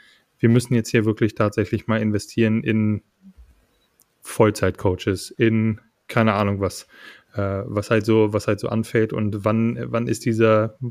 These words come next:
wann ist dieser Break-Even sozusagen, äh, mit den Ehrenamtlichen überschritten?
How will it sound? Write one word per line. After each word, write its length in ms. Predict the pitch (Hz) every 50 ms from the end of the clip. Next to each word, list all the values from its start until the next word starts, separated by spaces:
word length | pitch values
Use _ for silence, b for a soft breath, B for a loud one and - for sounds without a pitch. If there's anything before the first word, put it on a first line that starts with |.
| - _ -
wann 140 | 123 113 113
ist 140 | 107 -
dieser 300 | 127 113 107 113 110 110
Break-Even 880 | 107 104 - 120 117 120 113 - 151 135 131 120 127 127 120 120 113 107
sozusagen, 800 | 113 110 - - 117 107 110 107 110 110 107 113 110 110 110 - b b b b b b b b b
äh, 140 | 113 110 107
mit 160 | 107 110 110
den 120 | 113 - -
Ehrenamtlichen 920 | 120 110 107 113 113 110 110 - - 113 - - 117 107 107 104 110 107 _ _ _ _ -
überschritten? 520 | - 107 104 - - 117 - - - -